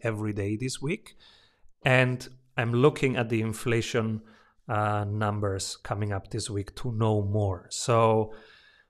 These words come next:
wait for Saturday and Monday videos and I will know more. Right now, it's only studying and doing fundamental work.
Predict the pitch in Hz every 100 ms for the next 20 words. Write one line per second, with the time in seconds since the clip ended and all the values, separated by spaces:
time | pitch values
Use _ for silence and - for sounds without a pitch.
0 | _ 113 135 - 135 123 127 127 127 120
1 | 117 117 123 110 110 113 123 117 113 113
2 | 110 110 - - 107 117 113 107 104 101
3 | - - _ 113 107 110 113 110 110 107
4 | 107 104 101 104 127 196 - - 113 107
5 | 110 117 120 160 208 - - 117 - -
6 | 110 110 110 110 110 _ _ - - -
7 | 104 107 107 107 104 - 110 104 107 101
8 | - 107 101 101 98 - 101 98 95 -
9 | _ _ 110 107 98 -